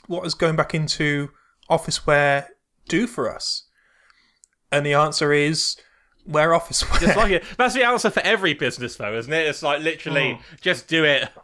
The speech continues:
Speaker 2: because we want you to.
Speaker 1: Did you want to talk about that Epic stuff then? I've got it
Speaker 2: Well,
Speaker 1: on the news
Speaker 2: actually,
Speaker 1: doc,
Speaker 2: I was
Speaker 1: docket.
Speaker 2: gonna ask you before.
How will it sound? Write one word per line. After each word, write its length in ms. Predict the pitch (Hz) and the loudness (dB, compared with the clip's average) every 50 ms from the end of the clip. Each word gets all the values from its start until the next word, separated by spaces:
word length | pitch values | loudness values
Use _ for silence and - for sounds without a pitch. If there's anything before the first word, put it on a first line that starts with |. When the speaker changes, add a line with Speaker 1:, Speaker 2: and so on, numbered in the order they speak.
| _ - - - | _ -20 -12 -6
Speaker 2:
because 420 | 147 139 - - 143 135 131 123 | -4 -4 0 2 2 2 2 2
we 160 | 123 139 139 | 0 -2 0
want 220 | 131 131 139 135 127 | 2 2 0 0 0
you 80 | 120 117 | -6 -4
to. 240 | - 127 113 110 - - - _ _ _ _ _ _ _ - - - - - - - - - - - - - - - - - - - - - - | -2 -2 -4 -4 -6 -10 -20 _ _ _ _ _ _ _ -20 -20 -16 -16 -16 -16 -16 -18 -16 -16 -16 -14 -14 -14 -14 -14 -16 -16 -14 -14 -8 -6
Speaker 1:
Did 100 | 208 202 | -2 0
you 80 | 233 | 4
want 140 | 233 226 196 | 4 4 4
to 40 | - | 4
talk 80 | 196 | 4
about 120 | - 190 160 | 4 4 2
that 140 | 151 156 156 | 4 2 2
Epic 180 | - 156 139 | 0 0 -4
stuff 180 | - - 113 - | -4 -6 -6 -4
then? 100 | 110 113 | -4 -4
I've 100 | 131 131 | 0 2
got 120 | 214 208 | 2 4
it 40 | 202 | 4
Speaker 2:
Well, 100 | 196 - | 4 4
Speaker 1:
on 80 | 170 170 | 6 4
the 60 | 165 | 4
news 120 | 175 160 | 4 4
Speaker 2:
actually, 160 | 190 165 127 | 4 2 2
Speaker 1:
doc, 40 | - - | 2 2
Speaker 2:
I 120 | 175 185 | 2 2
was 80 | 185 139 | 2 4
Speaker 1:
docket. 120 | 147 - 202 | 4 2 4
Speaker 2:
gonna 100 | 196 202 | 4 2
ask 160 | 208 - - - | 2 0 0 -2
you 80 | 160 | -2
before. 400 | 135 131 - 175 143 120 113 104 | -2 -2 0 2 4 4 2 0